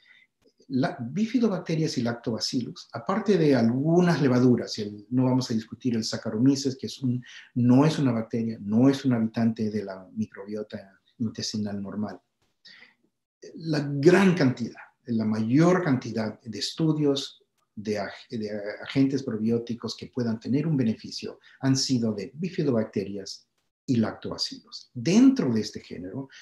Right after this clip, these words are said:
hay un lar-, una larga lista de especies de bacterias, eh, y ahí están los nombres, Bifidum longum, animalis, eh, breve, los cuales tienen diferentes,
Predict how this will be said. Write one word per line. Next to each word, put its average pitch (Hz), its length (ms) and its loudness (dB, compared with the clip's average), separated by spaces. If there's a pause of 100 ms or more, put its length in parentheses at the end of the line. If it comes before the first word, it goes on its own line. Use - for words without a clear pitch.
(220)
hay 131 180 6
un 147 420 6
lar-, 180 400 6
una 147 200 2
larga 170 360 4
lista 135 380 2
de 107 140 -4
especies 127 800 -2
de 107 80 -6
bacterias, 101 640 -10 (540)
eh, 107 500 -2 (480)
y 107 140 -6
ahí 101 240 -2
están 104 320 -4
los 95 160 -12
nombres, 151 640 2 (260)
Bifidum 110 1080 -8
longum, 160 580 0
animalis, 143 960 -4
eh, 101 420 -8 (300)
breve, 151 580 2 (300)
los 123 300 0
cuales 151 380 -2
tienen 160 400 0
diferentes, 127 1120 -2